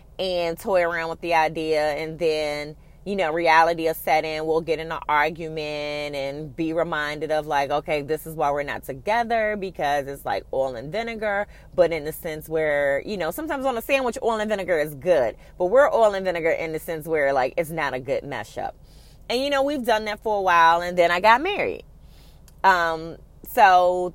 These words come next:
throughout the time of me being married, you know, I was faithful to my husband and all of that. So this person got wind, like, "Oh, she's not married anymore." And,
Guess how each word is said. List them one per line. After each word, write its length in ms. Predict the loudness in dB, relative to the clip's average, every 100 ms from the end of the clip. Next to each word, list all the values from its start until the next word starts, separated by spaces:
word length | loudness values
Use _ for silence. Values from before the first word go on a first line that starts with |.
| -4
throughout 340 | 0 4 4 2
the 80 |
time 220 | -6 -4 -2
of 100 | -4
me 140 | -4
being 260 | -4 -4 -4
married, 320 | -4 -4 -4
you 80 | -4
know, 80 |
I 140 | 0 0
was 200 | -2 -2
faithful 320 | -2 -2 -6
to 100 | -8
my 160 | -8 -4
husband 600 | -4 -4 -4 -4 -4 -6
and 120 | -6
all 160 | -4 -4
of 160 | -4
that. 380 | -2 0 0 -4 -10 -20 -20
So 800 | -8 6 8 10 8 8 6 4
this 160 | 0 0
person 480 | 0 0 0 -6 2
got 260 | 2 2
wind, 380 | 0 -4 -4 -4
like, 160 | -4 -4 0
"Oh, 280 | 0 0
she's 280 | -2 -4 -6
not 200 | -6 -6 -6
married 280 | -6 -6
anymore." 640 | -6 -6 -4 -2 0 -2 -6 -20 -20 -20 -20 -20 -20 -20 -20 -20 -20 -6
And, 440 | -4 -2 0 -2